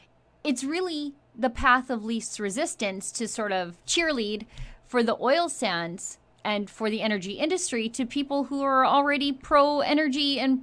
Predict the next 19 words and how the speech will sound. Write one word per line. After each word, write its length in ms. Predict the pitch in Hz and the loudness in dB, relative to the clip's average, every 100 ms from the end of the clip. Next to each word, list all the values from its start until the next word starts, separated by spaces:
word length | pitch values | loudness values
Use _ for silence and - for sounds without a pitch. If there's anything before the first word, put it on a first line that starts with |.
| - | -2
pro-industry. 720 | - 285 262 330 349 - 202 | 2 2 4 0 -2 -2 -2
But, 260 | 190 214 - - - - - - | 4 4 2 -4 -20 -20 -4 4
um, 340 | 226 220 220 - _ _ | 6 6 2 -4 _ _
you 80 | 262 | 2
know, 140 | 247 226 | 2 4
communicating 840 | 285 269 285 381 381 269 196 208 | 6 8 6 2 -2 0 2 2
to 120 | 247 | 0
people 400 | 233 233 233 220 | -2 -2 2 0
who 580 | 208 240 226 214 208 202 - _ _ - | 2 0 2 2 -2 -4 -12 _ _ -10
think 400 | - 370 269 - | 0 2 2 2
that 180 | 240 240 | 0 2
the 180 | 226 - | -4 0
answer 460 | 208 269 269 233 202 | 2 2 2 -2 -2
to 200 | - - | 0 2
everything 440 | 202 226 220 202 | 2 0 -2 -4
is 120 | 160 | -4
solar 380 | - 233 214 220 | -2 2 2 0
panel 480 | 214 208 202 208 202 | 0 2 4 2 2
and, 380 | 190 185 180 | 2 2 2